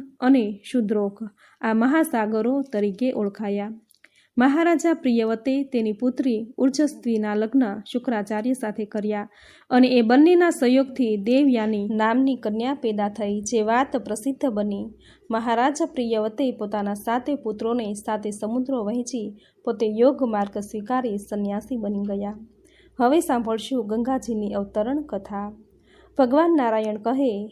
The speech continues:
"હે દેવર્ષિ નારદ, હવે તમે દ્વીપોના ખંડોનો ભેદ પ્રસંગ સવિસ્તારથી સાંભળો.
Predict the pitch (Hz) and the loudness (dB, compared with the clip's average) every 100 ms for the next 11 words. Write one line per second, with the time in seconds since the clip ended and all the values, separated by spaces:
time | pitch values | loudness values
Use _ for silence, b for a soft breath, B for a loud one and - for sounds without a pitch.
0 | 233 214 208 220 240 - 240 214 233 285 | -4 -2 0 0 -2 -4 -4 0 0 0
1 | 214 208 - b b 254 269 320 311 254 | -2 -6 -8 b b 2 4 4 2 0
2 | 226 208 220 254 285 269 220 214 226 226 | 0 -4 -4 -2 2 2 0 -4 -4 0
3 | 269 233 202 233 247 254 - 214 214 254 | 0 0 -4 0 0 0 -2 -4 -2 -2
4 | 233 202 - 214 214 202 214 214 220 262 | -2 -4 -6 -6 -6 -8 -6 -6 -4 -6
5 | 214 202 214 202 | -4 -6 -6 -8